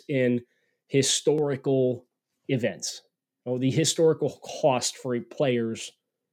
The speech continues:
and trying to forecast out and trying to be conservative with compensation for trades, but be aggressive for compensation for players.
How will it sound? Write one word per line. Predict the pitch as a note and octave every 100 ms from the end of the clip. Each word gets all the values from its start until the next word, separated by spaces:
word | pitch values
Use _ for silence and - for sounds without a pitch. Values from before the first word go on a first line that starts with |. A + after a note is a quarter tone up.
| _ _ _ _ _ -
and | B2+
trying | C#3 B2+
to | A#2+
forecast | - C#3+ C3 C3+ B2+ A2 B2+
out | A#2+ A#2 C3+
and | A#2
trying | C#3
to | C3
be | B2
conservative | A#2+ - D3+ C#3+ C3+ A#2+
with | A#2+
compensation | - B2 B2 A#2+ C3 A#2+ B2
for | G#2+ A#2
trades, | - E3 D#3 D3 C#3
but | G#2
be | B2
aggressive | A#2 - - - C3
for | C3+
compensation | B2+ B2 A#2 A#2+ C3 B2 B2 A#2 A#2 - _ _
for | A#2
players. | G#2+ F2 D#2 -